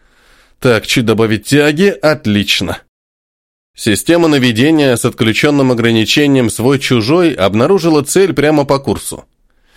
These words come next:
Секунда, другая, и я, наконец, деактивировал двигатели. Приборная панель перестала делиться информацией, но уже знал, всё получилось.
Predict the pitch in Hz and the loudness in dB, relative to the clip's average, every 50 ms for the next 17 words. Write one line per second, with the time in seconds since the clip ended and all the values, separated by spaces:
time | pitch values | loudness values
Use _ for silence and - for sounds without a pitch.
0 | _ _ - - 151 147 143 156 160 165 165 160 175 175 151 170 165 147 147 175 | _ _ -6 -2 -2 0 2 2 2 2 2 0 0 0 0 0 0 0 0 2
1 | 190 196 190 190 190 190 - 147 160 160 156 196 214 208 196 185 196 180 180 190 | 2 2 2 2 0 0 0 0 2 2 2 2 2 2 0 0 2 2 2 2
2 | 196 160 139 131 151 185 185 156 - - 151 123 104 113 127 139 127 127 127 107 | 0 0 -2 0 0 0 0 0 -2 -2 -2 0 2 2 0 2 0 0 0 0
3 | 107 101 110 101 104 101 - - 95 90 87 85 _ _ _ _ _ _ _ _ | 0 -2 -2 -2 -2 -4 -2 -2 -4 -4 -4 -6 _ _ _ _ _ _ _ _
4 | _ _ _ - - 107 123 131 165 185 170 156 156 151 147 139 147 143 147 160 | _ _ _ -4 -2 0 2 2 2 2 2 2 2 2 2 2 2 2 2 2
5 | 160 143 131 - 135 139 139 - - 151 143 135 131 120 127 127 123 127 110 - | 2 0 0 0 0 0 0 0 0 0 2 2 0 2 0 0 0 0 -2 0
6 | - 123 113 101 - 110 104 104 120 147 170 160 - - 175 170 160 147 127 104 | -2 0 0 0 0 0 0 2 2 2 0 0 -2 -2 0 0 2 2 0 0
7 | 107 143 202 202 185 170 143 156 170 160 127 120 135 147 147 113 87 78 - - | 0 2 2 2 2 2 2 0 0 0 0 0 0 2 2 0 -2 -4 -6 -4
8 | - 131 - - 131 117 104 98 - - 92 78 76 - - - - | -2 -2 -2 0 0 -2 -2 -2 -2 -4 -6 -6 -8 -10 -12 -14 -14